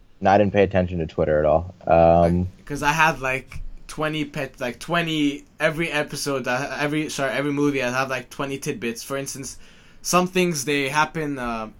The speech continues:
Speaker 2: you know the X-Men, when they enter Ce-, uh, Cerebro, it tilts, like, the thing locks from north to south,
Speaker 1: Yeah.
Speaker 2: right?
Speaker 1: Uh-huh.
Speaker 2: In the, in the prequels, it's,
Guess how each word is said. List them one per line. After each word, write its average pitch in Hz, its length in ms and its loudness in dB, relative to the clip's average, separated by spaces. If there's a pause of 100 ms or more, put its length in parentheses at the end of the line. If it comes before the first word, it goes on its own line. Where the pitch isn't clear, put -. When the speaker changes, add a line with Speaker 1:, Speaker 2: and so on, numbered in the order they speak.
(140)
Speaker 2:
you 135 140 -6
know 170 120 0
the 143 140 -4
X-Men, 147 380 -4
when 135 120 -6
they 127 80 -8
enter 143 280 -6
Ce-, - 160 -4
uh, 117 280 -6
Cerebro, 127 580 -6 (400)
it 131 180 -12
tilts, - 500 -6
like, 120 240 -10
the 123 300 -6
thing 151 320 -8
locks 143 300 -2
from 117 340 -10 (120)
north 147 320 -6
to - 100 -10
south, 82 340 6
Speaker 1:
Yeah. 113 80 -8
Speaker 2:
right? 120 140 -12 (440)
Speaker 1:
Uh-huh. 92 220 6
Speaker 2:
In 156 120 0
the, 147 260 -6
in 151 160 -4
the 147 80 -4
prequels, 170 560 -2
it's, - 400 -10